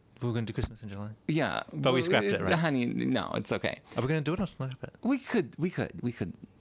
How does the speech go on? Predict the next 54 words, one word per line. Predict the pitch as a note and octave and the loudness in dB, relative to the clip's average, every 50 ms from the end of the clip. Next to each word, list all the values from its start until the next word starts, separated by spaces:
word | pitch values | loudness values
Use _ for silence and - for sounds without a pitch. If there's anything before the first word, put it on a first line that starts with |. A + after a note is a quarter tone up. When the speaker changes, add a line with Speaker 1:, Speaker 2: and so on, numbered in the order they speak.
| - | -6
Speaker 2:
still | - - - - G2+ F#2 | -2 0 2 2 2 0
do | - E2 D2+ | 0 -2 -2
it. | C#2 - - - - - - - - | -4 -6 -10 -16 -20 -20 -20 -4 0
I | - F#3+ | 2 2
don't | A3 A#3 A3+ | 4 4 4
Speaker 1:
Uh, | |
Speaker 2:
know | A3+ B3 | 4 4
Speaker 1:
I | A#3+ | 4
don't | A3 F3 | 4 2
know. | G3 | 2
Speaker 2:
because, | G#3 G3 F#3+ F#3+ | 0 -2 0 0
like, | - F#3 F#3 F#3 | 0 0 0 0
you | F3+ F#3+ G#3+ | 0 2 2
know, | G#3 G3 F#3 | 2 2 2
like, | F#3 F3+ F3 E3+ | 2 2 0 0
in | - E3 D3+ | 0 0 0
two | - - E3+ D#3 | 0 0 0 0
weeks, | C3+ D3+ C3+ - - | 2 0 0 -2 -2
Mariah's | A2 G#2+ G2 G#2+ A2+ G#2+ | -2 0 0 0 0 0
going | - A2+ A2 G#2 | 0 0 0 0
back | G#2+ A#2+ - | 0 -2 -2
to | - | 0
Vegas, | G2 F#2 G2+ G2 - D#2 D#2+ | 0 0 2 2 0 0 0
so | - - F2+ | 0 0 0
we | E2+ E2+ | 0 2
got, | F#2 A#2+ | 2 2
Speaker 1:
I | C#3+ | 4
know, | C#3 C3+ C3+ C3+ C3 | 4 4 4 4 4
Speaker 2:
like, | B2 A2+ A#2 | 4 2 2
Speaker 1:
I | |
know. | A#2+ A#2+ A#2+ | 2 2 2
Speaker 2:
we | A2 | 4
got, | A#2+ A#2 A2 - | 4 2 2 2
like, | - G2 | 2 0
Speaker 1:
We | B2 | 0
can't | - - C3+ B2 A2 | 2 0 0 0 0
Speaker 2:
we | - B2 | 0 2
Speaker 1:
do | A2+ | 2
Speaker 2:
got | B2 B2 - - | 2 2 2 2
shit | - - - C#3 - - | 4 4 4 4 2 -2
to | - A2 | -4 -2
talk | - - G2+ G#2+ A#2+ - - | 0 2 2 2 2 2 0
Speaker 1:
We | A2+ | 0
Speaker 2:
about. | A2 - | 0 2
Speaker 1:
do, | A#2+ A2+ G#2+ F#2+ F2+ F#2 | 2 4 4 2 2 0
yeah. | G2 G#2+ G2 F#2 F2+ - - | 2 2 2 2 2 0 -2
Uh-huh. | - G#2 G#2 G2 F2+ - - - - A#2+ | 0 0 2 0 0 -4 -4 0 0 2
Speaker 2:
Um, | A#2 G2+ F#2+ F#2 F2 F2 F2+ F2+ - - - - - - - - - - - - - | 2 2 2 0 0 0 -2 -4 -6 -10 -18 -18 -20 -20 -20 -20 -20 -20 -16 -8 -6
but | C3 B2+ A#2 D3 C3 G#2+ - | -4 0 2 2 2 4 2
we | A#2 A#2+ C3+ D#3+ | 2 2 2 2
said | E3 - F3 D3+ C#3+ | 4 2 2 2 0
we | C#3 C#3 B2+ | 0 0 0
did | A2+ B2+ A#2 G#2+ | 0 0 0 0
not | G#2+ A2 A#2 A#2+ C3 C#3+ C#3+ C3 - - - - | 0 0 2 2 2 2 2 0 0 0 2 2